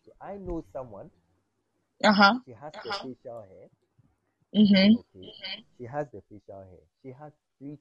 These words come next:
Speaker 1: children, two boys and a girl.
Speaker 2: Mm-hmm.
Speaker 1: Yes. So, eh, I mean, um, the infertility of P C O S is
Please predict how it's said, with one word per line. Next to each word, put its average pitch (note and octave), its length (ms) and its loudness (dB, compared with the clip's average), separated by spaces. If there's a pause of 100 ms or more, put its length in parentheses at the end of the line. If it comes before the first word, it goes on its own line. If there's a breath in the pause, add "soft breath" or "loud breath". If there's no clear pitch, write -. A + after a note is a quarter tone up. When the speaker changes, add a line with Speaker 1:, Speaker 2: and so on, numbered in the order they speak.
Speaker 1:
children, F#2+ 320 -20 (1400)
two E3 120 -20
boys A#2 340 -14 (100)
and F2 100 -20
a E2+ 140 -20
girl. D#2 200 -20 (1500)
Speaker 2:
Mm-hmm. C#4 540 6 (920)
Speaker 1:
Yes. - 160 -20 (920)
So, G2+ 260 -20 (480)
eh, - 140 -20 (100)
I G2+ 60 -20
mean, G#2 300 -20 (760)
um, F#2 320 -20 (580)
the F#2+ 260 -18 (260)
infertility C3 720 -18
of G2+ 120 -16 (560)
P A#2 100 -20 (100)
C A2 80 -20
O G2 80 -18
S G2 60 -20 (260)
is F#2+ 80 -20